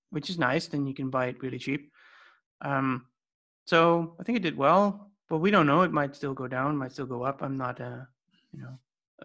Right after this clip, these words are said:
price predictor magician. Uh, technically, though, it, I, as far as I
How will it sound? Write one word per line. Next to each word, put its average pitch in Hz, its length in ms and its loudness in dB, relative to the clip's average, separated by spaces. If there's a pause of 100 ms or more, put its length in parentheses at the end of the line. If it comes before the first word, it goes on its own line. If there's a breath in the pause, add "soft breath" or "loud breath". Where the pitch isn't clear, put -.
price 127 220 -6
predictor 131 520 -10 (720)
magician. 147 460 -6 (580)
Uh, 160 140 2
technically, 196 560 4
though, 127 380 4
it, 139 160 -4 (320)
I, 143 140 0
as 143 180 -14
far 151 140 6
as 156 120 4
I 151 120 4